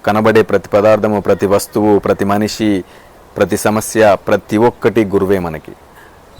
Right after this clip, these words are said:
So, ఇది తెలుసుకొని మనం వేకప్ అవ్వకపోతే జీవితంలో ప్యాకప్పే. ఎందుకు అంటే, నువ్వు ఎర్-, ఎర్నింగ్ మీద గోల్ పెట్టుకున్నావు,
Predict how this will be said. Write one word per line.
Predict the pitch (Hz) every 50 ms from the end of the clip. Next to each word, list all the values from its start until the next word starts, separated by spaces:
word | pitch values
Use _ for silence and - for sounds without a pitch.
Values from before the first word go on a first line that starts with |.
| - - -
So, | 131 131 139 143 139 - - - - 110 104 - - - - - - - - - - - - - -
ఇది | 131 123 127
తెలుసుకొని | 123 - 117 120 120 - - 156 147 143 143 139 135
మనం | 120 98 117 117 117 113
వేకప్ | 104 107 110 104 - 120 - -
అవ్వకపోతే | 98 92 98 - 98 - 90 85 - - 87 87 85 - - - - - - - - -
జీవితంలో | 101 110 113 117 - - 104 104 101 101 113
ప్యాకప్పే. | - - 98 90 87 - - - - - - 69 - - - - - - - - - - - -
ఎందుకు | 101 107 113 - 117
అంటే, | 101 98 - 156 220 - - - - - - - - - - - - - - - - - - - -
నువ్వు | 117 120 120 120 127 131
ఎర్-, | 123 110 - 107 107 -
ఎర్నింగ్ | 113 117 120 127 127 127
మీద | 123 120 117 113 123 127 127 - - - - - - - - - - - - - - -
గోల్ | 107 113 117 104
పెట్టుకున్నావు, | 104 92 - - 87 87 82 71 - - -